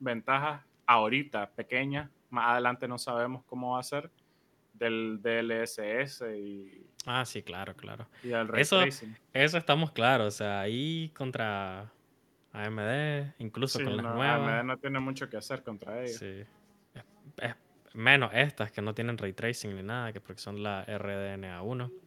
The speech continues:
Speaker 1: Sí.
Speaker 2: Este, aún así, todavía la, para la treinta sesenta Ti, como decís vos, todavía es mucho mejor que la treinta setenta en diez ochenta P, porque obviamente,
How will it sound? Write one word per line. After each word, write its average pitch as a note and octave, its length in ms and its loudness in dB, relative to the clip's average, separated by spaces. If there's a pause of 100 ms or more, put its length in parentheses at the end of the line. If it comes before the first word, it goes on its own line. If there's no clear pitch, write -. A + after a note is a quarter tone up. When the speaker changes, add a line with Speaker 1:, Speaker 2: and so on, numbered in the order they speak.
(460)
Speaker 1:
Sí. - 200 -10
Speaker 2:
Este, G2 880 -4 (540)
aún B2+ 280 2
así, D#3 280 -2
todavía C3+ 500 4
la, A2 340 2
para G2+ 280 -2
la G#2 140 -4
treinta A#2+ 240 -2
sesenta C3+ 320 -4
Ti, B2+ 260 -2 (380)
como G2 180 -6
decís G#2+ 240 -6
vos, B2 180 -2
todavía G#2+ 280 0
es A2+ 80 -6
mucho B2 260 -6
mejor A#2+ 380 -2 (340)
que - 80 -6
la G#2 80 -2
treinta A2 300 -6
setenta A2 640 -6
en G2 160 -10
diez G2 120 -6
ochenta G2 320 -8
P, G#2+ 160 -4
porque G#2 240 -8
obviamente, F#2 540 -8